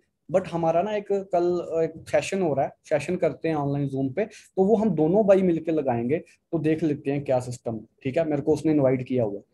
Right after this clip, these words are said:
तो ये चीज आप बोलोगे, तो आपका पर्सन बोलेगा, "ठीक है, फर्स्ट।" तो इस तरीके से आप अपने पर्सन को इनवाइट कर सकते हो वेबिनार में। और जहाँ दूसरी चीज, कई बार क्या होता है, आपका फ्रेंड बोलता है कि, "अ, अच्छा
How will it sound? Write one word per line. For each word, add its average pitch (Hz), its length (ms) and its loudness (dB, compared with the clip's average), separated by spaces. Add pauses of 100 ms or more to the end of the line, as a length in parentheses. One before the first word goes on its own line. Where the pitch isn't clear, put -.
(140)
तो 160 60 0
ये 185 180 6
चीज 202 180 0
आप 175 140 6
बोलोगे, 123 320 -2
तो 156 100 -2
आपका 147 280 2
पर्सन 143 380 -4
बोलेगा, 127 260 -4
"ठीक 135 320 -6
है, 117 80 0
फर्स्ट।" - 480 -10
तो 175 80 -6
इस 196 240 -2
तरीके 175 320 2
से 165 120 2
आप 156 60 6
अपने 156 120 0
पर्सन 147 280 -2
को 156 80 0
इनवाइट 135 340 2
कर 139 80 0
सकते - 260 -6
हो 147 60 0
वेबिनार 123 460 -2
में। - 60 -16 (380)
और 180 180 4
जहाँ 165 240 4
दूसरी 160 320 0
चीज, 185 240 0 (320)
कई 190 140 8
बार 196 200 8
क्या 190 160 6
होता 160 260 6
है, 170 60 8
आपका 170 160 -2
फ्रेंड 165 260 -2
बोलता 147 280 -2
है 160 80 -2 (1120)
कि, 185 160 -2
"अ, 165 80 0
अच्छा 151 520 2